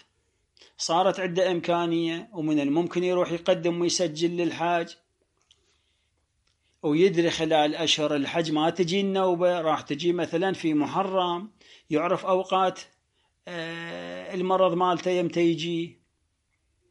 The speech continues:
ومع ذلك ما راح للحج، وهو يعلم أنه متمكن من الإتيان به في هذه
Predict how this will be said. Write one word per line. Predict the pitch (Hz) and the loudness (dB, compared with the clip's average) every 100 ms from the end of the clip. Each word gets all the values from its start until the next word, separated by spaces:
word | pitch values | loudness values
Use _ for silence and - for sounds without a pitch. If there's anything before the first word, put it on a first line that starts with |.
| _ _ - | _ _ -6
ومع | 156 143 | -2 0
ذلك | 156 175 196 214 214 | 0 0 2 0 -2
ما | 196 226 208 | -2 2 2
راح | 170 147 | 2 0
للحج، | 143 143 135 143 - _ _ _ _ _ _ _ _ _ _ _ _ _ _ _ _ _ _ _ _ | -2 -4 -6 -14 -18 _ _ _ _ _ _ _ _ _ _ _ _ _ _ _ _ _ _ _ _
وهو | 151 147 156 | -4 2 4
يعلم | 156 190 214 226 214 | 4 4 4 2 0
أنه | 185 170 170 180 220 233 | 0 0 0 0 -2 -2
متمكن | 190 170 175 233 - 220 220 | -4 0 0 0 -2 -2 0
من | 202 | 0
الإتيان | 185 175 170 170 151 147 | 0 -2 -2 -2 -2 -4
به | 135 139 | -4 -6
في | 135 135 | -6 -4
هذه | 139 139 139 143 135 | -2 -2 -2 -4 -4